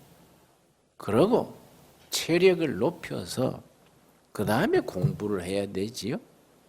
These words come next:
또 그보다 더 앞에 있는 게 있습니다.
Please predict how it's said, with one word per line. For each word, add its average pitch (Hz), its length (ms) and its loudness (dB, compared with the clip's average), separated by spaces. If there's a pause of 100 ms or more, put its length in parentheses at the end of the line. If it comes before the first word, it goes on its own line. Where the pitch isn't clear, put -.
(1000)
또 - 80 8
그보다 220 440 10
더 135 180 12
앞에 233 300 12
있는 214 200 4
게 131 80 4
있습니다. 113 580 -2